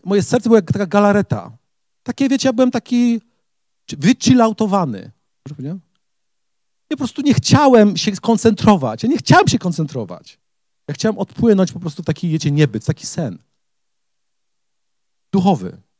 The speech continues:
Ale potrzebujesz, żeby zobaczyć duchowe rzeczy, żeby pójść za duchowymi rzeczami,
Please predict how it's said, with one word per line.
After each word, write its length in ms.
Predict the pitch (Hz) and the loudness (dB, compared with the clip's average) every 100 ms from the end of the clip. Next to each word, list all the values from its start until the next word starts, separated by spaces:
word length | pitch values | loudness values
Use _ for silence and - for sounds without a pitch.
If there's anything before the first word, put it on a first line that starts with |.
| _ _ _ _ _ _ _ _ - | _ _ _ _ _ _ _ _ -6
Ale 180 | 160 | -4
potrzebujesz, 840 | 160 - - 214 170 254 247 156 226 | -2 -4 0 0 0 -2 2 2 0
żeby 320 | - 180 190 | -4 0 0
zobaczyć 320 | 170 202 269 | 0 -2 -2
duchowe 320 | 220 233 233 208 | -4 -4 -2 0
rzeczy, 240 | 208 190 | 0 0
żeby 180 | 175 190 | 0 2
pójść 300 | - 330 240 | 4 4 6
za 80 | 214 | 2
duchowymi 400 | 196 214 233 226 | 0 -2 -2 -2
rzeczami, 460 | 202 - 196 269 | -2 -4 -4 -4